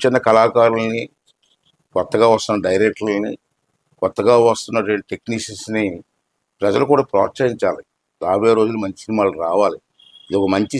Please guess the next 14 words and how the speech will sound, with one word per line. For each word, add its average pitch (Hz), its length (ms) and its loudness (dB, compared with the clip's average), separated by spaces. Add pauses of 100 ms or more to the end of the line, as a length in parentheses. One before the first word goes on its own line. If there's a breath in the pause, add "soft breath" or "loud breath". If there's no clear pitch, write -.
సినిమాగా, 117 540 2 (1080)
ఇది 95 220 -6
మన 98 160 -2
సినిమా 104 220 0 (100)
ఫీల్డ్‌లో 110 320 -2
నేను 85 240 -6
ఒక 85 80 -6 (400)
ఉన్నతమైన 101 440 -2
స్థానం 92 280 -4 (420)
దక్కించుకుంటుందని 92 680 -4
చెప్పి 82 220 -8
నేను 92 200 -2
ఇది 92 140 2
ఆశిస్తున్నాను. 92 560 -4